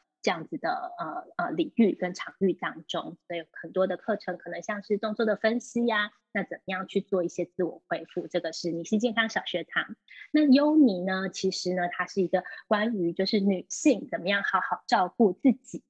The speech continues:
的一个品牌。优尼其实就是，呃，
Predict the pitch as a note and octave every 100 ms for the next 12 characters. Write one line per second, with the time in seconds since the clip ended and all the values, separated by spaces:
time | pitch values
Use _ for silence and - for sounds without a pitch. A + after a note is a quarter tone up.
0 | - E3 F3 F#3 F3 - - _ - -
1 | D#3+ - - - B3 C#4+ C4+ F#3 - F3+
2 | - F3 F3 F3+ - F#3+ F3+ F3 - F3